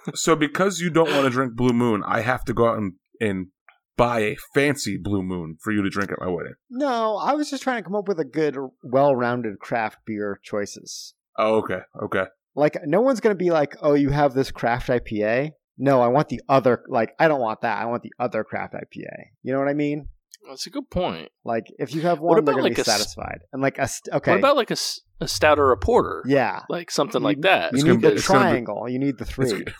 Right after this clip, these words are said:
Speaker 1: it's gonna be July.
Speaker 3: Okay, a shandy then. I don't know. I'm
Speaker 2: Ooh.
Speaker 3: trying
Speaker 1: We,
Speaker 3: to th-
Speaker 1: we could do a shandy.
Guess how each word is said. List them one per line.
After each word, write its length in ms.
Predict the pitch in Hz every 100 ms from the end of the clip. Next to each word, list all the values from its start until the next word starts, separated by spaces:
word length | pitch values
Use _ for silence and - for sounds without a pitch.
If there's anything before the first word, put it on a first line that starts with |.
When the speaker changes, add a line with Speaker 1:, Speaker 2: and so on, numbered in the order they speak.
| - _ _
Speaker 1:
it's 120 | - -
gonna 140 | 143
be 80 | 139
July. 480 | 117 113 113 101 - _ - - - - _ _ _ _ _ -
Speaker 3:
Okay, 280 | 127 135 131
a 20 |
shandy 420 | - 170 160 117
then. 300 | 82 78 76 _ -
I 60 | 123
don't 80 | 127
know. 80 | 80 143 196 202
I'm 60 |
Speaker 2:
Ooh. 40 | 120
Speaker 3:
trying 180 | 127
Speaker 1:
We, 60 | 151
Speaker 3:
to 60 | -
th- 100 | - _ _
Speaker 1:
we 80 | -
could 100 | -
do 120 | 240
a 40 | 151
shandy. 460 | - 107 92 -